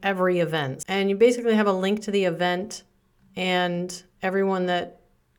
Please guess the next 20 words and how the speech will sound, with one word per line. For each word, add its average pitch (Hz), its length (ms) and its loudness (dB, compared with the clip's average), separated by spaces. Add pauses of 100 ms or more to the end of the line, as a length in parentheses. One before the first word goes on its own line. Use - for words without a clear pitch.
collected 175 480 -2
a 180 40 -2
poap. 196 460 4
And 170 260 0
here 214 260 4
you 185 140 2
can 185 140 -4
see 190 220 -2
that 185 100 -2
you 175 120 -6
can 165 260 -6
download 185 520 4
a 180 120 -2
C - 260 -4
S 175 220 -2
V 170 580 0 (100)
of 170 140 -4
all 185 420 2
the 226 140 2
addresses 175 880 0